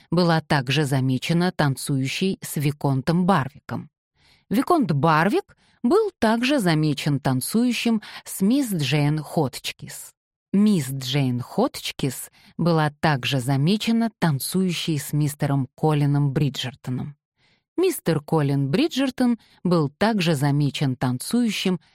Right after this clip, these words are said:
с мисс Пенелопой Фетерингтон. И чтобы замкнуть этот интригующий хоровод,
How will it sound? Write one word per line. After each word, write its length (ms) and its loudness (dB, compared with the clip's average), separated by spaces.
с 140 -14
мисс 320 0
Пенелопой 680 0
Фетерингтон. 880 -6
И 100 2
чтобы 500 -2
замкнуть 760 0
этот 220 -4
интригующий 600 0
хоровод, 480 0